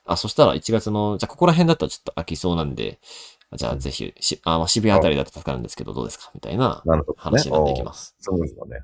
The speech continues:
Speaker 2: 確かに、確かに。
Speaker 1: そうそうそう。まあ、別にね、その、「何時何分、ここら辺で飲み会あるんで来てください。どうや？どうすか？」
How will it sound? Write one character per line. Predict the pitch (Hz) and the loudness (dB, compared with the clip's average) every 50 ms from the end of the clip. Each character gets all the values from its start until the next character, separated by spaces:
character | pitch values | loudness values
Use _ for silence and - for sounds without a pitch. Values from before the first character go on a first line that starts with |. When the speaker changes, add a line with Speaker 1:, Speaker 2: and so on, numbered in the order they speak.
| - | -12
Speaker 2:
確 | - - - - | -12 -12 -12 -12
か | - - | -16 -20
に、 | _ | _
確 | _ - - | _ -20 -20
か | - | -20
に。 | - | -20
Speaker 1:
そ | _ - | _ -20
う | - | -20
そ | - - | -20 -20
う | _ | _
そ | _ | _
う。 | _ _ _ _ _ _ _ _ _ _ _ _ _ _ _ _ _ _ _ _ _ _ _ _ _ _ _ - 147 | _ _ _ _ _ _ _ _ _ _ _ _ _ _ _ _ _ _ _ _ _ _ _ _ _ _ _ 2 4
ま | 139 | 4
あ、 | 104 | 6
別 | 104 117 - 156 | 4 4 4 6
に | 156 | 6
ね、 | 165 160 | 6 4
そ | 143 - 131 | 2 2 2
の、 | 107 95 95 92 - - _ _ _ _ _ _ - | 4 6 4 4 2 0 _ _ _ _ _ _ 2
「何 | 117 131 135 | 4 4 4
時 | 110 104 | 4 4
何 | 131 131 120 | 4 2 2
分、 | - 82 73 67 - - _ | 0 -4 -6 -6 -8 -12 _
こ | - - | 0 4
こ | 113 | 4
ら | 110 | 4
辺 | 110 117 110 110 | 6 4 4 4
で | 110 107 104 - | 2 2 2 0
飲 | 98 107 107 110 | -2 0 2 2
み | 120 110 | 4 4
会 | 127 113 | 6 6
あ | 123 | 6
る | 139 | 6
ん | 117 | 6
で | 85 71 | 4 0
来 | - - | -2 -2
て | - | 2
く | 139 131 | 2 4
だ | 120 | 4
さ | 117 107 | 4 2
い。 | 90 82 | 4 6
ど | - | 6
う | 139 | 6
や？ | 101 - - _ _ _ _ _ | 6 4 -2 _ _ _ _ _
ど | - | -6
う | 143 | 0
す | - | 2
か？」 | - - - | 2 2 0